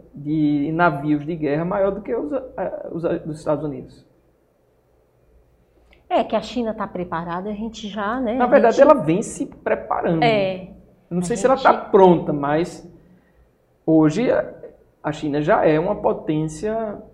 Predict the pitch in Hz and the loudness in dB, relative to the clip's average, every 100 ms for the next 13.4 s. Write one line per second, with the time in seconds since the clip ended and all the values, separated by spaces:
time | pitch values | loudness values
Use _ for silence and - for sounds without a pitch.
0 | _ _ 147 175 160 135 127 123 - - | _ _ 0 2 2 0 0 -2 -8 -16
1 | 151 151 165 151 139 143 143 143 139 113 | -14 -10 -8 -6 -8 -6 -6 -8 -8 -14
2 | - _ _ _ _ _ _ _ _ _ | -16 _ _ _ _ _ _ _ _ _
3 | 139 147 151 151 - - _ _ - 147 | -2 2 2 2 -10 -20 _ _ -2 -2
4 | 147 - 147 170 180 180 180 - 160 185 | -2 -2 -2 -2 -2 4 4 4 8 10
5 | 202 - 160 147 - 123 120 107 - - | 8 6 2 0 0 -8 -10 -16 -16 -20
6 | _ _ _ 147 156 - - _ _ _ | _ _ _ -16 -16 -18 -20 _ _ _
7 | 220 180 170 175 - _ _ _ _ _ | -16 -14 -14 -18 -20 _ _ _ _ _
8 | _ _ _ _ _ _ _ _ _ _ | _ _ _ _ _ _ _ _ _ _
9 | _ _ _ _ _ _ _ - 233 202 | _ _ _ _ _ _ _ 0 2 4
10 | 226 214 220 226 233 - 220 208 196 190 | 0 0 0 2 0 0 -2 -2 -2 -2
11 | 180 170 - - - 254 320 320 320 311 | -2 -4 -8 -14 -10 -2 -2 2 2 2
12 | 254 233 220 202 185 180 202 196 269 262 | -4 -4 -4 -4 -4 -6 -6 -4 -4 0
13 | 339 302 370 | 4 4 2